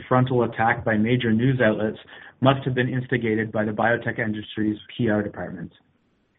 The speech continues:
And, you know, this is, this is no real big surprise for regular readers of sot. You know, you, you can, you can see that, um, you know, the, the mainstream media knows which side of the bread is buttered on. So they,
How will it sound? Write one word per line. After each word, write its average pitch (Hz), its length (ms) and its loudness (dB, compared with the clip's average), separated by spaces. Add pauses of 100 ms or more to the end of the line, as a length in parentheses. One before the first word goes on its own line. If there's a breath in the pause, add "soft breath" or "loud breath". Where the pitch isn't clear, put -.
And, 117 360 0
you 143 60 4
know, 123 120 4
this 139 140 4
is, 135 240 -4
this 160 160 8
is 139 60 0
no 143 100 4
real 123 560 2
big 113 220 -4
surprise 120 520 0
for 110 140 -4
regular 107 320 -4
readers 107 480 0 (160)
of 101 200 -6 (140)
sot. 117 320 4 (340 loud breath)
You 113 100 -4
know, 110 100 0
you, 113 180 -2
you 127 140 -2
can, 117 260 -4
you 127 120 -4
can 110 260 0
see 120 400 4 (300 loud breath)
that, 110 320 2 (120)
um, 107 480 0
you 123 120 0
know, 107 340 2
the, 113 260 2
the 123 80 0
mainstream 127 500 2
media 117 320 2
knows 113 340 2
which 113 240 0
side 110 240 2
of 104 100 -6
the 104 300 0
bread 110 340 0 (300)
is 107 320 0
buttered 113 320 4
on. 123 260 4 (460)
So 113 380 4 (100)
they, 113 340 2